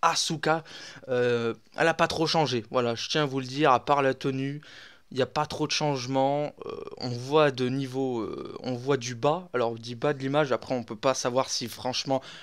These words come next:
euh, le visage a été changé, mais là, aucun changement pour ma part, euh, à part les cheveux et la tenue. Alors deuxième image, euh, et avant-dernière image,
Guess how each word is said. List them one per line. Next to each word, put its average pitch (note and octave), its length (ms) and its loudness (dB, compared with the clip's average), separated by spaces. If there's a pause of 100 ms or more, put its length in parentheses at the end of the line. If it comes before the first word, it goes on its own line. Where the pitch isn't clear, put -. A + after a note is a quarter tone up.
(160)
euh, A#2 120 2
le A#2+ 140 4
visage C3 340 2 (140)
a A#2+ 160 4
été A#2 240 -2
changé, C#3 500 -2
mais B2+ 300 2
là, D3 400 2 (100)
aucun D#3 300 -2
changement D3 500 -2 (380)
pour G3 180 2
ma D3+ 160 2
part, D#3 540 2
euh, B2 180 6
à C3 80 2
part C3 300 6
les C#3+ 100 2
cheveux C#3+ 480 -2 (100)
et D#3+ 120 2
la D3 100 2
tenue. A#2 320 -6 (120)
Alors A#2+ 100 -2
deuxième F3+ 460 6 (100)
image, F3 800 2
euh, A#2 340 4
et B2+ 140 2
avant-dernière B2+ 640 2
image, C3 420 0